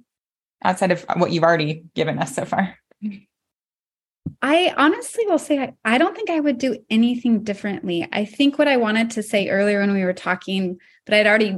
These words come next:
Speaker 2: kind of weighed in on it, is perspective. Like,
Speaker 1: Mm.
Speaker 2: whether or not he ends up getting where he wants to go with this sport,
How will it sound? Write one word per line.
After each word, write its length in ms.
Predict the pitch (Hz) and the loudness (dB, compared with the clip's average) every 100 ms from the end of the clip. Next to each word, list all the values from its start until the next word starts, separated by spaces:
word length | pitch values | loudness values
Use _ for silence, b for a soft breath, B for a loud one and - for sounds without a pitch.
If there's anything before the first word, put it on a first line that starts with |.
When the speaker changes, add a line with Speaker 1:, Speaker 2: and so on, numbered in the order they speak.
| - | -6
Speaker 2:
kind 200 | - 202 | -4 -4
of 80 | 185 | 0
weighed 240 | 190 190 | 0 0
in 120 | 196 | 0
on 160 | 185 175 | 0 0
it, 140 | 175 175 _ _ - | -2 -4 _ _ -4
is 420 | 220 208 196 - _ _ - | 0 0 -2 -12 _ _ -4
perspective. 640 | 233 - 180 - 90 - _ _ _ _ _ _ - | -2 0 -4 -4 -10 -12 _ _ _ _ _ _ -2
Like, 200 | 214 196 | 0 2
Speaker 1:
Mm. 120 | 180 | 0
Speaker 2:
whether 560 | 202 233 254 330 349 - | -2 0 2 2 2 0
or 120 | 254 | 0
not 400 | 226 185 170 165 - - _ _ - | 2 0 -2 -4 -12 -20 _ _ -20
he 340 | - - 240 254 | -16 -2 0 2
ends 260 | 220 233 233 233 | 4 4 2 0
up 200 | 214 - | -2 -2
getting 540 | 196 190 190 190 190 - _ | -2 0 0 -2 -4 -8 _
where 220 | - 202 196 | -4 -2 0
he 180 | 226 | 0
wants 320 | 196 180 - - | 0 0 -2 -6
to 100 | 196 | -2
go 220 | 190 180 | 2 2
with 160 | 180 175 | 0 -2
this 200 | 170 - | -4 -6
sport, 500 | - 160 190 247 | -4 0 0 -2